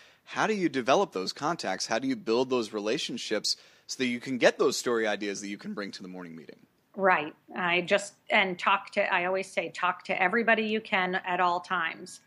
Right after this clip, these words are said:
Speaker 2: The lady in the grocery store has a story. What's hers, you know? Talk, talk, talk. Be a little chatty Cathy out there. <laughs>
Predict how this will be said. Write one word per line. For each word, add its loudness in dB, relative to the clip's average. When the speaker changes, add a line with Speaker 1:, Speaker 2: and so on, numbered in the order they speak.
Speaker 2:
The 2
lady 6
in 0
the 0
grocery 2
store -2
has 0
a -2
story. -2
What's 2
hers, 2
you -2
know? 2
Talk, 2
talk, 2
talk. 0
Be 0
a 4
little 6
chatty 2
Cathy 0
out -6
there. -8
<laughs> -12